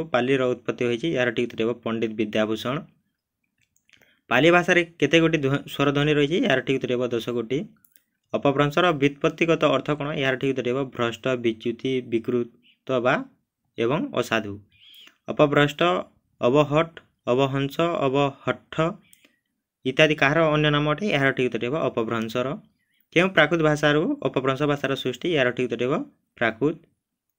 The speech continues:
ହାଲଙ୍କର ଗାଥା ସପ୍ତଶତୀ କେଉଁ ଭାଷାରେ ରଚିତ? ଏହାର ଠିକ୍ ଉତ୍ତର ହେବ ମହାରାଷ୍ଟ୍ରୀୟ ପ୍ରାକୃତ ଭାଷାରେ।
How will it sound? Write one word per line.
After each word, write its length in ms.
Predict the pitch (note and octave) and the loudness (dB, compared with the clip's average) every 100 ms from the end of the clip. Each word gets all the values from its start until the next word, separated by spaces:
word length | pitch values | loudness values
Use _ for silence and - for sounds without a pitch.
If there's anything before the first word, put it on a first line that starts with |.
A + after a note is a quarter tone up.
| _ _ _ _ _ _ _ _ _ _ _ _ - | _ _ _ _ _ _ _ _ _ _ _ _ 0
ହାଲଙ୍କର 480 | B2+ D3 E3 E3+ E3+ E3 - | 2 2 0 0 0 -2 -2
ଗାଥା 220 | - C3 D3 | 0 2 2
ସପ୍ତଶତୀ 600 | D#3+ D3+ D#3 D#3 D3+ D#3+ E3 | 0 0 0 0 -2 -4 -4
କେଉଁ 160 | D#3+ D#3 | 0 2
ଭାଷାରେ 280 | D3 D3+ C#3+ | 2 2 2
ରଚିତ? 260 | C#3+ - D3+ | 0 -2 -2
ଏହାର 240 | D3+ C3 | 2 2
ଠିକ୍ 160 | B2+ C3 | 2 -2
ଉତ୍ତର 140 | A#2+ | -2
ହେବ 140 | B2+ D3+ | -2 -2
ମହାରାଷ୍ଟ୍ରୀୟ 600 | C3+ B2 A#2+ A#2 - A#2+ | -2 0 0 -2 -2 -4
ପ୍ରାକୃତ 300 | A#2+ A2 B2 A#2 | -2 -4 -4 -4
ଭାଷାରେ। 320 | A2+ B2 | -4 -6